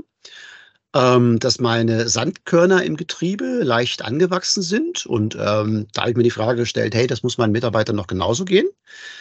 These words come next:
Von daher habe ich die Position einer Resilienztrainerin entwickelt, geschaffen, ähm, bei mir im Haus, ähm, installiert. Und, ähm, als Resilienztrainerin ist sie nicht nur für meine Mitarbeiter da, sondern bietet logischerweise auch Führungskräfte-Trainings mit an,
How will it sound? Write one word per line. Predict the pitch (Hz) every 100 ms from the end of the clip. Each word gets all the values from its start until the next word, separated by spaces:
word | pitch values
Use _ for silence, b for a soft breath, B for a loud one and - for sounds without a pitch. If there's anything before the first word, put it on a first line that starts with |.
| B B
Von | 117
daher | 120 123 131
habe | 131
ich |
die | -
Position | 123 110 113 120 123 131
einer | 113 110 101
Resilienztrainerin | 107 101 107 156 - - 175 190 190 269 403 -
entwickelt, | 135 123 170 240 277
geschaffen, | - - 175 - 311 381 _ _ b b b -
ähm, | 123 120 113
bei | 120 113
mir | 131 143
im | 135
Haus, | 123 139 160 -
ähm, | 127 120 117 113
installiert. | 127 - 117 113 190 311 -
Und, | 110 101 98
ähm, | 101 104 101
als | 104 - 113
Resilienztrainerin | 104 101 120 - 160 156 143 139 127
ist | -
sie | 117
nicht | 131 -
nur | 135 135
für | 117
meine | 104 95
Mitarbeiter | 82 120 202 202 220 202
da, | 226 302 - B B B B
sondern | 113 113
bietet | 120 127 117
logischerweise | 120 131 135 107 117 113 120
auch | 110 113
Führungskräfte-Trainings | - - - 131 127 - 131 123 - 120 120 117 117 -
mit | 123 120
an, | 110 110 110 107